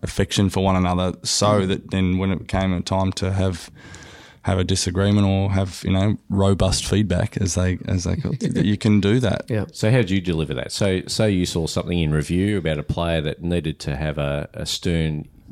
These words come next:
Speaker 3: talking to, and the coaches have laid it on the leadership group to go have that sort of, not
Speaker 1: Yeah.
Speaker 3: intervention, but they've said, "Go sort this player out based on what we saw there," or some behavioural thing that went outside the vision or the values. How,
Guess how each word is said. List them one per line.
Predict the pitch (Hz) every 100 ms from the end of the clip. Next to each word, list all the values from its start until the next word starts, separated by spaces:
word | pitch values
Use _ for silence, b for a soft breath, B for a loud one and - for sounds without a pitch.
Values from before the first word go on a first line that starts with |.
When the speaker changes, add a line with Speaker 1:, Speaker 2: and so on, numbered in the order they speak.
| -
Speaker 3:
talking | 92 87 87 78
to, | 95 160 202
and | 78
the | 73
coaches | - 87 - 78 80
have | 76
laid | 80 78
it | 80
on | 78
the | 73
leadership | 87 80 76 -
group | 69 -
to |
go | 78 71
have | 71
that | 71 -
sort | 78 69
of, | 71 67 - - b b
not | 92
Speaker 1:
Yeah. | 90
Speaker 3:
intervention, | - 80 85 113 185
but | -
they've | 90 85
said, | - 85 - _ -
"Go | 101
sort | - 85
this | 82
player | - 80 71 76
out | 76 98 -
based | 78 -
on | 78
what | 76
we | 78
saw | - 73 73
there," | 82 95
or | 104 104 101 - B B
some | - 147 117
behavioural | 82 82 90 87 85 -
thing | 78
that | 71
went | 80 76
outside | - 78 71
the | 69
vision | 76 76 73
or | 71
the |
values. | 71 73 76 78 -
How, | 90